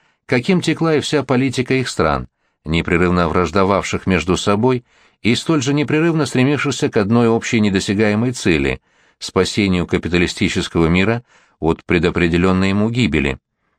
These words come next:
Подкапываясь одна под другую, враждуя и соперничая там, где дело шло о частностях и дележе, награбленного или чаемого,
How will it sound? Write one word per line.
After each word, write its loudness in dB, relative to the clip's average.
Подкапываясь 0
одна 0
под -2
другую, 0
враждуя 0
и 0
соперничая -2
там, -2
где 0
дело 2
шло 0
о -2
частностях -2
и 0
дележе, 0
награбленного 0
или 0
чаемого, -2